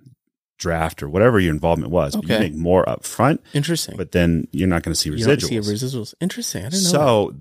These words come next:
Speaker 2: that.
Speaker 1: that, that script is gonna, I mean, I know that number's gone up since, but it's like, that's like thirty thousand dollars
Speaker 2: Yeah.
Speaker 1: for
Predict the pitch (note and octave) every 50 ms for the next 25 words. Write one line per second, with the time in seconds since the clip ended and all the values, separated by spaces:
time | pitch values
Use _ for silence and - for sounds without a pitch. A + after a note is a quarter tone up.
0 | - - G#2 A2+ C#3 C#3 - - - - _ - G2+ G#2 G#2+ A2 F#2 - - -
1 | - - - - A#2+ A#2+ B2+ - - E2 D2 D2 - F#2+ F#2 D#2+ - - _ _
2 | _ - F2 F2 F2 F2+ F2+ D2 A#1+ A#1 D#2 F2+ F2+ F2 E2+ D#2+ C#2 D2 E2 E2
3 | E2+ D#2+ D2+ D#2 D2+ D#2+ - - - - - A#2+ G#2+ F#2+ - - - A#2 C3+ -
4 | - - - _ _ - C3+ - - - - _ - F2+ D#2 D#2 - - C#2 D2
5 | D2 - C#2 C2+ - C#2 C2 C2+ C#2 B1 A#1+ - - - - F#2 F#2+ G2+ G2+ F#2+
6 | F#2 - _ _ _ _ _ - - - E2+ D#2+ D2+ D2+ C#2+ C#2 C#2 C#2+ C2+ -
7 | -